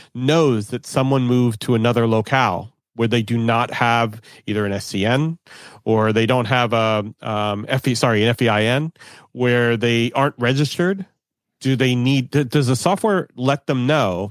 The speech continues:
they're now in a new locale where they're going to need to collect either withholding or they're gonna need to do reporting?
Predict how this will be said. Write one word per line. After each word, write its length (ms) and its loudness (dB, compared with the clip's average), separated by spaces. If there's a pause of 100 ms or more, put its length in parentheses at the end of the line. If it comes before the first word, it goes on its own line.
they're 120 0
now 320 2
in 80 0
a 40 -2
new 200 0
locale 580 0
where 200 0
they're 120 -2
going 380 -2
to 80 0
need 240 0
to 80 -2
collect 480 -2
either 220 0
withholding 640 0
or 180 2
they're 140 -2
gonna 240 0
need 200 -2
to 60 -12
do 180 0
reporting? 520 0